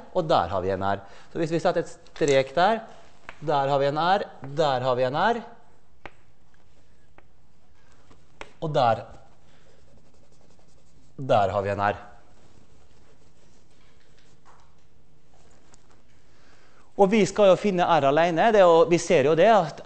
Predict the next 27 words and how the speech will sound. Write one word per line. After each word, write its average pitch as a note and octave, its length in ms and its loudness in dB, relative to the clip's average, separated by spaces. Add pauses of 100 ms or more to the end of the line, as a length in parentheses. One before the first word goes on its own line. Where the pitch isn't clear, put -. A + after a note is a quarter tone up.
(100)
R-en D3 240 2
er C#3+ 80 6
jo C3 100 4
bare C#3+ 160 8
på C#3 60 0
venstre A2+ 320 0
siden A2 180 0
der, G3 240 4
og E3 480 4
ingen F#3 240 4
R C#3 220 6
på C3+ 100 2
høyre. A2+ 320 4 (540)
Og F3 60 2
det E3+ 80 4
er - 20 -2
typisk D3+ 320 4
sånn C#3+ 160 2
R C3 300 4
alene-oppgave. A#2 800 2
Vi F#2+ 80 -2
skal - 180 -4
isolere A#2 400 0 (160)
R D#2+ 80 -6
for F#2 160 -10
seg F#2+ 140 -10
selv. - 240 -6